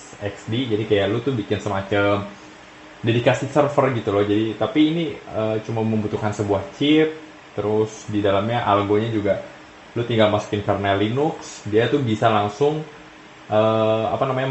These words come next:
mining gitu loh. Jadi nggak, jadi memang dia itu bikin semacam lima puluh lima puluh. Lima puluh persen proof of work atau P O W,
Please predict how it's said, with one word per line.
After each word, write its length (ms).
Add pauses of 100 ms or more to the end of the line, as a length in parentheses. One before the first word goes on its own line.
mining 360 (320)
gitu 240
loh. 160 (320)
Jadi 180 (140)
nggak, 160 (240)
jadi 320
memang 400
dia 160
itu 80
bikin 320
semacam 400
lima 160
puluh 240
lima 160
puluh. 320 (880)
Lima 160
puluh 160
persen 480
proof 160
of 160
work 240 (880)
atau 160
P 80
O 240
W, 80